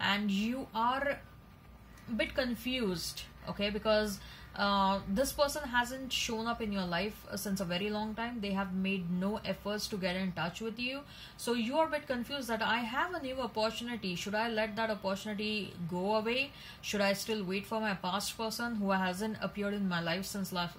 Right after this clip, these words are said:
last couple of months or last couple of years,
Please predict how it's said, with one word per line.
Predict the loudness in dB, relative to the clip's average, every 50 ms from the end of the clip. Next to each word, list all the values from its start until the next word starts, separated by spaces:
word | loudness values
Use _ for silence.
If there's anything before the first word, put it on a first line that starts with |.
| -8
last | -4 -2 0 0 0 -2 -4
couple | -6 -6 -4 -4
of | -4 -4 -2
months | -2 -2 -2 -2 -2
or | -2 -2
last | 0 0 -2 -2 -2 -4 -6 -6
couple | -4 -4 -2 0 -2
of | -2 -2 -2
years, | -2 -2 -2 -2 -4 -6 -8